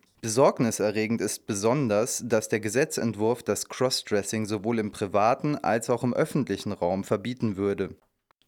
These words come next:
Auf der Demonstration in Abuja hielten AktivistInnen ein Banner hoch, auf dem die nigerianischen Politiker aufgefordert wurden,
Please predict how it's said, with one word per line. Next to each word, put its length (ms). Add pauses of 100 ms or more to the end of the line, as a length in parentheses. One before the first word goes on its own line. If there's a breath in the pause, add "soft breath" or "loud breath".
(640 soft breath)
Auf 180
der 100
Demonstration 680
in 140
Abuja 680
hielten 380
AktivistInnen 760
ein 280
Banner 340
hoch, 300
auf 240
dem 220
die 100
nigerianischen 760
Politiker 720
aufgefordert 720
wurden, 380